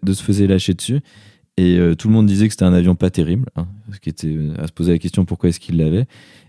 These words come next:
Et en fait, euh, j'avoue, après avoir fait du Robin, donc c'était le, c'était la même motorisation que le Robin, à peu de choses près,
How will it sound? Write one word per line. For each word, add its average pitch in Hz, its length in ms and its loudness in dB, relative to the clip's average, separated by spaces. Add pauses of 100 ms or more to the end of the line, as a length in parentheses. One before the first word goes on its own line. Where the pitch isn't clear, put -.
Et 92 140 4
en 90 120 4
fait, 113 280 0
euh, 92 160 4
j'avoue, 101 320 2
après 113 220 0
avoir 110 240 2
fait 110 160 0
du 107 140 0
Robin, 98 280 2
donc 113 140 2
c'était - 160 0
le, 98 180 4 (340)
c'était - 200 -2
la 98 40 4
même 120 180 4
motorisation 110 600 0
que 101 140 -2
le 90 60 2
Robin, 92 320 2
à 113 40 -4
peu - 100 -12
de 110 60 -8
choses 95 220 -6
près, 131 200 -2